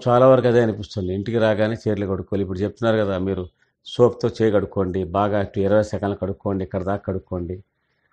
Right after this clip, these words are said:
అది అప్పుడు చేసాం. ఆ విధానంలో యాభై ఏళ్ల క్రితం, అరవై ఏళ్ల క్రితం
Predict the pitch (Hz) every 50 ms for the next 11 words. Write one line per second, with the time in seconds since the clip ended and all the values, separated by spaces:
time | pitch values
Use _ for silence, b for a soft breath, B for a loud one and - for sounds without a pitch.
0 | _ _ - 127 131 120 104 95 - 127 139 143 135 143 139 135 - 104 87 -
1 | _ _ _ _ - 90 101 117 123 123 117 123 131 131 135 135 131 131 127 127
2 | 120 113 110 107 117 113 113 120 123 117 113 104 113 107 - 110 104 104 104 101
3 | 101 101 98 95 - - 87 90 117